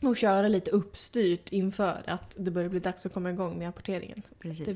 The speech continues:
Speaker 1: väldigt skönt.
Speaker 2: Och det är ingen apporteringsträning.
Speaker 1: Nej.
Speaker 2: Utan det är ju bara följsamhet.
Speaker 1: <clears throat> Precis.
Speaker 2: Stadga.
Speaker 1: Ja, precis.
Speaker 2: Ehm, och det är bra för att, eh, det är alltså,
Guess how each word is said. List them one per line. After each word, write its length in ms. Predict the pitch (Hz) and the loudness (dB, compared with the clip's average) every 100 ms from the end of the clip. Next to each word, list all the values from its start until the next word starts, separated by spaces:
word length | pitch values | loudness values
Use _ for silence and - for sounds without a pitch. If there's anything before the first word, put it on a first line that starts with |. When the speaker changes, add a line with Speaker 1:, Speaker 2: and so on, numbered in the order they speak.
| 196 | -2
Speaker 1:
väldigt 180 | 185 185 | -2 -4
skönt. 340 | - 202 - - - - | -8 -10 -12 -18 -20 -10
Speaker 2:
Och 80 | 175 | -4
det 60 | 180 | -2
är 120 | 175 | 2
ingen 280 | 175 165 165 | 2 2 0
apporteringsträning. 960 | 165 160 151 151 - 156 135 - - _ | -4 -6 -6 -6 -4 -6 -4 -10 -14 _
Speaker 1:
Nej. 420 | 240 233 196 202 | 4 6 6 2
Speaker 2:
Utan 280 | 165 160 156 | 0 -4 -6
det 60 | 156 | -6
är 100 | 151 | -6
ju 240 | 147 - - - - | -8 -8 -12 -18 -16
bara 320 | 175 160 - | -10 -10 -10
följsamhet. 880 | - - 262 175 165 - - - - - _ | -6 0 2 2 -2 -6 -12 -16 -16 -20 _
Speaker 1:
<clears throat> 220 | - - | -18 -12
Precis. 300 | - 208 - | -4 -2 -2
Speaker 2:
Stadga. 300 | - - - - - - - | -4 -4 -8 -10 -18 -12 -2
Speaker 1:
Ja, 260 | 214 202 214 | 0 0 -4
precis. 420 | 208 214 202 - - _ - | -6 -6 -8 -12 -20 _ -8
Speaker 2:
Ehm, 720 | 175 170 160 160 160 160 165 - _ _ _ _ _ _ | -4 -2 -4 -4 -4 -6 -8 -14 _ _ _ _ _ _
och 120 | - 170 | -6 -2
det 80 | |
är 100 | 175 | -2
bra 260 | 175 180 - | 0 0 -2
för 160 | - 165 | -2 -2
att, 440 | 170 - - - - - - | -2 -6 -18 -18 -20 -20 -12
eh, 500 | 185 170 160 165 170 | -6 -6 -6 -8 -10
det 300 | 185 165 160 | -8 -6 -6
är 60 | 156 | -6
alltså, 480 | 160 - - - | -10 -10 -10 -8